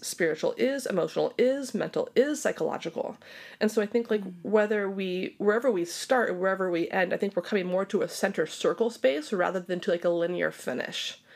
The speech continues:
Speaker 2: Yes.
Speaker 1: So,
Speaker 2: Absolutely.
Speaker 1: yeah.
Speaker 2: Well, I love what you said about our bodies being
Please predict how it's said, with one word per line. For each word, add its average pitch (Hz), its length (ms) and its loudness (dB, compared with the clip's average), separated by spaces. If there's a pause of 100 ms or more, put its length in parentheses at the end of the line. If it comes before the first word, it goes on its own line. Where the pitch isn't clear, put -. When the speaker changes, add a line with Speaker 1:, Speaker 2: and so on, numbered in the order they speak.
(160)
Speaker 2:
Yes. 160 440 -2
Speaker 1:
So, 175 500 -2 (400)
Speaker 2:
Absolutely. 165 500 -2
Speaker 1:
yeah. 156 100 -2 (200)
Speaker 2:
Well, 302 100 4
I 294 60 2
love 302 260 2
what 277 140 -2
you 220 100 -2
said 190 300 -2
about 165 420 -2 (380)
our 165 400 0 (240)
bodies 175 520 0
being 165 380 -4